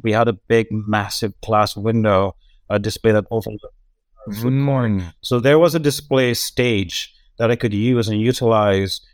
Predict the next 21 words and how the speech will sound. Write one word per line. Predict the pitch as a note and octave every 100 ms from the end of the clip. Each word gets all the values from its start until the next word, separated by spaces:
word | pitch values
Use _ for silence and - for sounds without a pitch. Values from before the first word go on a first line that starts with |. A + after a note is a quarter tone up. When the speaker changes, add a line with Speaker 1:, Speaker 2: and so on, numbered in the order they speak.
| _ _
Speaker 1:
to | - A#2+
just | - B2+ A#2+ A#2 -
highlight | - B2+ C3 A#2+ A#2+ A2+ A2+
anything | B2 C3 C3+ - A#2+
or | A2+ G#2
any | A#2 A#2+
theme | - - B2+ A#2 G#2+ G#2 - _ _
using | A2 A2 A2+ A2+ A2
plants | - - B2 A2+ A2
and | G#2+
using | G#2+ G2 G#2+
flowers | - C#3 C3+ B2 A2 G#2 F#2+ F#2+
and | G2 F#2+
being | A2+ A#2
able | A2 A2
to | - A#2+
just, | A#2+ A2 -
like, | G#2
showcase | - - A2 A#2 G#2 G#2 - _ _ - -
my | G#2+
designs. | G2 F#2+ A2+ B2 G#2 G2+ G2